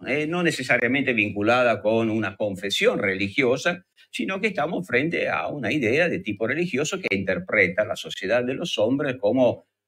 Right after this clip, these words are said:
la prosecución mundana de la lucha eterna entre el bien y el mal, ¿m? En este caso llamados el pueblo puro y la élite corrupta. Esto es, digamos, una definición clásica.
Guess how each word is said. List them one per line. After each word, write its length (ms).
la 160
prosecución 1000
mundana 840
de 140
la 120
lucha 260
eterna 460
entre 200
el 80
bien 240
y 80
el 80
mal, 260
¿m? 300
En 100
este 220
caso 300
llamados 560
el 120
pueblo 340
puro 400
y 120
la 180
élite 380
corrupta. 340
Esto 360
es, 480
digamos, 480
una 180
definición 580
clásica. 600